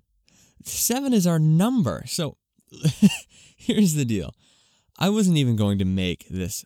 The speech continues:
podcast. I was going to skip this theme. When I had laid out the original episodes that I wanted to make, I just quickly had gone through the book of John and had highlighted all the different themes.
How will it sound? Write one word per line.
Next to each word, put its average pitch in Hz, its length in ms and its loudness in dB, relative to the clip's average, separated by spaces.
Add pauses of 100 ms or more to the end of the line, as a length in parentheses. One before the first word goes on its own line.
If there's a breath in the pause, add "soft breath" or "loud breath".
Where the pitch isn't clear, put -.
(120)
podcast. - 640 -10
I 120 80 -4
was 165 160 -6
going 113 220 -2
to 101 100 -8
skip - 380 -8
this - 180 -10
theme. 64 340 -14
When 101 160 -6
I 113 100 0
had 123 200 -4
laid 135 640 -6 (120)
out 98 380 -8 (600 soft breath)
the 110 320 -4
original 113 520 -2
episodes 95 520 -6
that 90 100 -4
I 90 60 -4
wanted 90 300 -6
to 80 60 -8
make, 65 300 -10
I - 80 -10
just 95 300 -10
quickly 107 460 -8
had 95 200 -10
gone 113 320 -4
through 123 140 -6
the 101 100 -6
book - 160 -10
of 80 100 -14
John 65 380 -14
and 98 140 -12
had 90 80 -12
highlighted 110 680 -6 (100)
all 110 220 -6
the 135 80 -4
different 107 300 -8
themes. 120 560 -4